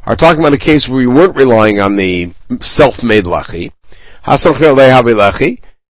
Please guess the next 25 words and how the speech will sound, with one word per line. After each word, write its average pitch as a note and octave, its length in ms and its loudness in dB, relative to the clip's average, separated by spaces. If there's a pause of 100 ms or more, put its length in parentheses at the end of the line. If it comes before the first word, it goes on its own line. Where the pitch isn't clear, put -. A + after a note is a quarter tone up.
(260)
Maybe D3 500 6
if B2+ 180 2
they C3+ 100 4
were B2 160 2
relying C3+ 640 4
on B2 180 4
it, G#2+ 220 2
then A#2+ 100 2
it A#2 40 -2
would G#2 80 -8
be A2 120 -2
good, A#2+ 240 4
and G#2+ 180 0
Rava B2+ 300 4
would A2+ 180 0
agree A2+ 280 2
that A#2 140 0
it's A2 180 -2
good F#2+ 520 0 (180)
to - 120 -6
make B2 300 0
him A#2 100 -4
fit A2 240 -2
with G2 220 -10
Rav. E2 440 -10